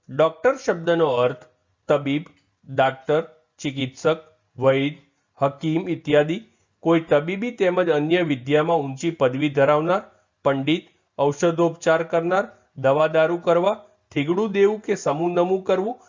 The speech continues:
કે મરામત કરવી થાય છે. ડોક્ટર શબ્દને આપણે વાક્યમાં પ્રયોગ કરીને સમજીએ. He qualified as a doctor last year, અર્થાત તેણે ગયા વર્ષે ડોક્ટર તરીકે લાયકાત મેળવી હતી.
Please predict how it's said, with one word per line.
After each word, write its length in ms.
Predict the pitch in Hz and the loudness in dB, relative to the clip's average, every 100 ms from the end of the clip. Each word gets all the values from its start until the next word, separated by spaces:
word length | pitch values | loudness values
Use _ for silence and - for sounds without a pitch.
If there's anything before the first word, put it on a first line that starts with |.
| _ | _
કે 100 | - | -6
મરામત 540 | 143 135 160 196 240 - | 0 2 2 2 -2 0
કરવી 320 | 196 190 208 | -2 -2 -6
થાય 320 | - 147 117 | -4 -4 -4
છે. 480 | 113 156 139 95 _ _ _ - | -6 -6 -6 -8 _ _ _ -2
ડોક્ટર 360 | 156 165 269 277 | -2 0 -4 -4
શબ્દને 540 | - 165 165 170 165 | -4 -4 -2 2 2
આપણે 380 | 131 110 160 - _ _ - | 2 0 -4 -6 _ _ -2
વાક્યમાં 580 | 143 143 - 233 277 254 | 0 0 0 0 2 0
પ્રયોગ 340 | 214 196 190 | 0 -2 -2
કરીને 380 | 151 135 127 160 | -2 -2 -2 -6
સમજીએ. 840 | - 208 220 190 127 110 92 - _ _ _ _ _ | -4 -4 -2 -4 -6 -6 -10 -14 _ _ _ _ _
He 60 | 170 165 | -6 -2
qualified 500 | 160 175 220 247 254 | 0 0 0 2 2
as 180 | 240 190 | 2 0
a 120 | 202 147 | -4 -2
doctor 300 | 143 - 208 | -2 0 -4
last 440 | 202 147 127 - 202 | 0 0 0 -4 -6
year, 240 | 208 131 - _ _ | -6 -6 -14 _ _
અર્થાત 460 | 131 120 - 180 - _ _ - | -4 -2 0 0 -2 _ _ -4
તેણે 200 | 147 139 | -2 0
ગયા 300 | 127 135 131 | 2 2 2
વર્ષે 460 | 123 123 196 240 _ _ 127 | -4 -6 -6 -6 _ _ -2
ડોક્ટર 380 | 143 - 240 | -2 2 0
તરીકે 440 | 233 226 202 196 214 | 0 -2 -6 -2 0
લાયકાત 480 | 175 165 165 170 175 | 0 0 0 -2 -2
મેળવી 340 | 123 117 156 | -6 -4 -4
હતી. 400 | 170 196 214 113 | -4 -6 -8 -10